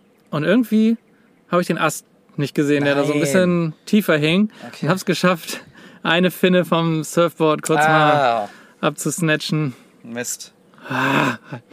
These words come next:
Speaker 1: hat mich das geärgert. Naja, aber die Finne, also ich konnte sie wieder ein bisschen reinschrauben, aber ist jetzt ein bisschen lose. Jetzt muss ich mal gucken, ob man das nochmal festkleben kann.
Speaker 2: Besser als
Speaker 1: Aber das Surfboard war ja auch schon einmal im Wasser.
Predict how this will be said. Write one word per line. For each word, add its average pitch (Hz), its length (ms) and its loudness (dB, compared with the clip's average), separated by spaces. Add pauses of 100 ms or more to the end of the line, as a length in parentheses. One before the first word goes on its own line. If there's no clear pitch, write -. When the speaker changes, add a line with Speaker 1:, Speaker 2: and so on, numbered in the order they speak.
(580)
Speaker 1:
hat 233 180 0
mich 208 140 0
das 185 160 0
geärgert. 160 380 0
Naja, 165 340 0 (160)
aber 160 160 -2
die 175 80 2
Finne, 196 360 0
also 160 120 0
ich 160 60 -8
konnte 180 240 0
sie - 40 0
wieder 165 140 0
ein 156 80 0
bisschen 165 240 -4
reinschrauben, 165 480 0
aber 151 140 0
ist 156 100 -2
jetzt 160 140 -4
ein - 20 -20
bisschen 147 240 -4
lose. 170 540 2 (160)
Jetzt 170 180 -10
muss 147 140 -2
ich 143 40 -2
mal 143 120 -2
gucken, 151 160 -4
ob 139 60 -2
man 139 80 -2
das 135 120 -6
nochmal 143 160 -2
festkleben 143 520 -4
kann. 147 280 -2 (300)
Speaker 2:
Besser 123 240 0
als 120 160 2
Speaker 1:
Aber 175 100 4
das 208 140 2
Surfboard 202 320 2
war 190 120 2
ja 202 100 2
auch 165 80 0
schon 147 120 -4
einmal 143 320 0
im 139 120 -2
Wasser. 135 340 -2